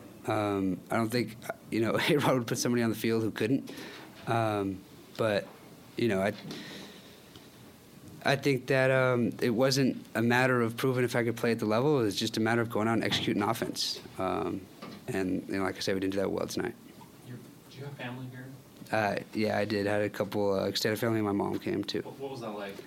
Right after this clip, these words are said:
Speaker 2: having them here? And, you know, I know the outcome wasn't what you wanted, but having, like, being able to play.
Speaker 1: It, yeah, it was incredible.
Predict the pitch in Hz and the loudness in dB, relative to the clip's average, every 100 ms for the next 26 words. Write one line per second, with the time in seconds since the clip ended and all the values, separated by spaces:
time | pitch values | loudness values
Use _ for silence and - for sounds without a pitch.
0 | - 107 101 98 95 104 98 98 98 95 | -14 -14 -12 -12 -12 -12 -12 -12 -12 -14
1 | - - - 104 113 113 113 117 113 113 | -18 -18 -12 -8 -6 -6 -8 -6 -4 -6
2 | 110 104 101 107 110 101 101 104 101 - | -8 -8 -8 -8 -8 -8 -10 -10 -12 -14
3 | - - - 104 101 87 - 107 113 107 | -16 -18 -16 -14 -12 -14 -14 -12 -10 -10
4 | 101 - - - - 123 123 117 - - | -10 -6 -4 -2 -2 0 2 2 0 0
5 | 90 113 139 139 127 92 90 | 0 2 2 2 2 0 0